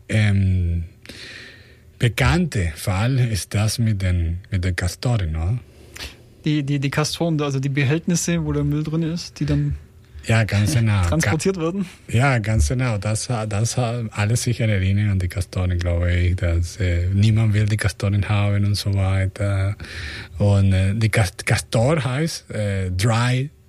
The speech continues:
Speaker 1: Cask Storage. Ja, das ist so wie der englische Name. Und das ist einfach ein Behälter,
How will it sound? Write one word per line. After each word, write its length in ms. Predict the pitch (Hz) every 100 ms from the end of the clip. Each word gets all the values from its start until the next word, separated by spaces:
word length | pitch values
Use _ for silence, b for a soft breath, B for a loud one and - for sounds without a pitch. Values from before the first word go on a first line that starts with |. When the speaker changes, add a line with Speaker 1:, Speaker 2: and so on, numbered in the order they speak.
| _ _ _
Speaker 1:
Cask 440 | - 113 104 - -
Storage. 640 | - 113 98 80 - - - _
Ja, 200 | 98 98
das 240 | 98 92 90
ist 320 | 95 98 -
so 180 | - 87
wie 100 | 90
der 240 | 90 87 101
englische 380 | 101 92 92
Name. 320 | 90 90 95 98 B B B B
Und 80 | 110
das 120 | 104
ist 100 | 117
einfach 320 | 127 123 117
ein 140 | 123 117
Behälter, 580 | 101 - 107 104 120